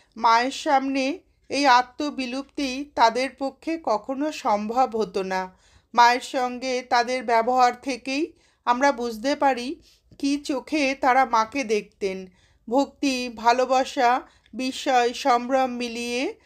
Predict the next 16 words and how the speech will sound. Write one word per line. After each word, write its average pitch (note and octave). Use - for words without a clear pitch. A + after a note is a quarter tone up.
অদ্ভুত B3
এক B3+
অপ্রাকৃত B3+
সম্পর্ক B3+
মায়ের A3
সঙ্গে B3
তাদের A#3
গড়ে G#3+
উঠেছিল। F#3+
নিবেদিতা A#3
লিখেছেন B3
তার A#3+
সম্বন্ধে, B3
"সন্ন্যাসীদের C4
বিরচিত B3+
সম্ভ্রম B3+